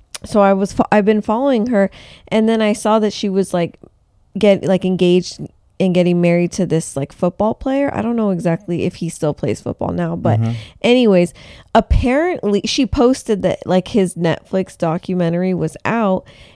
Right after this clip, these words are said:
Speaker 1: and I was like, "Oh my gosh, what the heck?" Like, he has a documentary on Netflix.
Speaker 2: Yeah.
Speaker 1: So I watched, it was only two episodes.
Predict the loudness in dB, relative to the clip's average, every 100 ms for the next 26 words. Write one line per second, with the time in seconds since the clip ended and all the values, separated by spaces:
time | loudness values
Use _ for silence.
0 | _ -2 0 2 2 0 -2 -4 -6 0
1 | 2 2 0 0 0 0 -2 -4 -2 0
2 | 0 0 0 0 0 -2 -6 -14 -14 -10
3 | -6 -4 -4 -6 -6 -6 -4 -6 -8 _
4 | -2 0 0 -2 -2 -2 -2 -2 0 -2
5 | 0 0 -2 -4 -6 -4 -4 -8 -8 -4
6 | -4 -2 0 2 2 0 -2 -4 -6 -6
7 | -6 -6 -6 -6 -4 -6 -8 -4 -4 -4